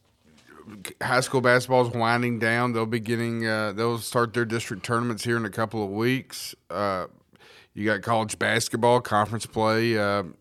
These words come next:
I think each team's probably got about nine to ten games left in the regular season in the S E C. Um, and then we got the Super Bowl coming up. And, and again, I think the big story this week, obviously, is Tom Brady retiring,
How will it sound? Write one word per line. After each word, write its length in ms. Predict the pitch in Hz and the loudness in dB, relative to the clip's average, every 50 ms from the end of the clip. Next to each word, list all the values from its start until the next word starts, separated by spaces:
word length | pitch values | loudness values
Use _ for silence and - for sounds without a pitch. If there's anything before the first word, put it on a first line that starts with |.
| - - | -10 -6
I 100 | 95 - | -6 -6
think 240 | 90 117 107 - - | -4 -6 -8 -8 -8
each 220 | - 113 113 - - | -10 -8 -8 -6 -6
team's 260 | - 117 113 113 107 | -4 -4 -4 -4 -2
probably 220 | 120 117 110 110 | 0 2 2 2
got 80 | 110 107 | 2 0
about 240 | 98 104 101 85 104 | 0 -2 -4 -4 -4
nine 560 | 101 101 101 104 110 113 117 113 110 95 - - | -6 -4 -2 -2 -2 -2 -2 -4 -6 -10 -12 -16
to 100 | - - | -16 -16
ten 280 | 90 - 117 117 113 110 | -10 -8 -6 -4 -4 -4
games 360 | 104 110 110 110 110 98 - | -4 -4 -4 -4 -4 -6 -8
left 680 | 98 92 95 98 98 101 107 117 117 - - - - - - | -10 -10 -8 -4 -2 0 0 -2 -2 -4 -12 -20 -20 -12 -8
in 280 | 98 104 101 98 92 | -8 -6 -6 -6 -8
the 160 | 95 98 98 | -8 -8 -6
regular 360 | 95 98 104 107 107 101 98 95 | -4 -4 -4 -2 -2 -4 -6 -8
season 420 | - - 110 113 110 107 113 110 | -8 -6 -4 -4 -4 -4 -4 -4
in 140 | 107 104 101 | -4 -4 -4
the 160 | 101 98 98 101 | -6 -4 -4 -4
S 180 | 101 - - | -4 -6 -6
E 80 | 104 101 | -8 -8
C. 380 | - - 113 117 123 127 127 127 - - - - - - - - - - - - _ _ _ _ - - | -6 -4 -2 -2 -2 -2 -4 -6 -12 -20 -20 -20 -20 -20 -20 -20 -20 -20 -20 -20 _ _ _ _ -4 2
Um, 440 | 117 127 131 131 127 123 117 - - _ _ _ _ _ _ _ _ _ _ _ _ _ _ _ _ _ - | 4 6 6 6 4 2 -2 -6 -8 _ _ _ _ _ _ _ _ _ _ _ _ _ _ _ _ _ 0
and 100 | 139 151 | 2 4
then 140 | 156 156 151 | 4 4 4
we 80 | 147 143 | 4 4
got 140 | 165 156 | 4 4
the 60 | 143 147 | 2 0
Super 340 | - - 156 160 165 180 | 0 2 2 2 2 0
Bowl 240 | 147 110 101 98 95 | 2 2 0 0 0
coming 320 | - - 110 101 101 98 98 | -4 -4 -4 -2 -2 -2 -4
up. 280 | 92 90 90 - - | -4 -4 -6 -6 -4
And, 200 | 104 104 104 90 | -4 -4 -2 -2
and 340 | 95 104 107 107 104 - - | -4 -4 -4 -4 -4 -6 -8
again, 400 | - 113 113 120 123 131 131 123 | -8 -4 -2 0 0 0 0 0
I 220 | 107 110 113 110 110 | 0 -2 -2 -2 -2
think 180 | 104 123 117 | -2 -4 -4
the 80 | 104 101 | -4 -4
big 200 | 92 117 117 107 | -4 -4 -4 -4
story 340 | - - - 117 117 113 110 | -6 -4 -2 0 0 0 0
this 280 | 104 107 113 - - | 0 -2 -4 -4 -4
week, 200 | 117 110 104 - | -4 -2 -2 0
obviously, 460 | 107 104 104 104 104 - 107 110 110 107 | 0 0 0 -2 -4 -4 -2 -2 -2 -2
is 120 | 98 - | -4 -6
Tom 300 | - - 113 107 107 104 | -6 -2 0 0 0 0
Brady 300 | 101 104 104 107 107 104 | 0 -2 -2 -2 -2 -4
retiring, 680 | 98 98 95 113 107 104 107 110 110 110 113 110 110 | -4 -6 -4 -2 0 2 2 2 2 2 0 -2 -6